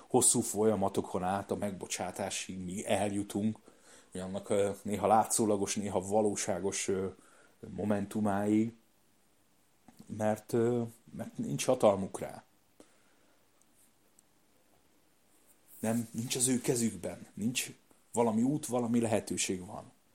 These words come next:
És figyeljünk arra jól, hogy, ö, az egy igaz lehetőséget, ami bűneink bocsánatára való elnyerést, akkor Jézus Krisztus előtt őszintén megállunk, ezt jól használjuk ki. Ne legyünk szabadosak,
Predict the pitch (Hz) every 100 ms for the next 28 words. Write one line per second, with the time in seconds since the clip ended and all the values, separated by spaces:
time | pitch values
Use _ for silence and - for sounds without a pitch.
0 | _ _ _ _ _ _ - - 120 120
1 | 113 113 117 110 107 113 113 113 107 107
2 | 110 107 113 - _ _ _ - 120 113
3 | 113 107 110 104 107 107 95 - 71 -
4 | 95 95 92 98 95 101 107 95 98 101
5 | - 98 - 90 92 85 76 87 95 95
6 | 110 107 - - _ - - _ _ -
7 | 107 107 - 110 - - 98 98 - 98
8 | - 95 - - 92 98 110 120 120 123
9 | _ _ _ _ _ _ _ - 131 92
10 | 92 - 92 76 73 - - - - _
11 | _ _ _ - 110 92 71 - 143 135
12 | 135 - 131 -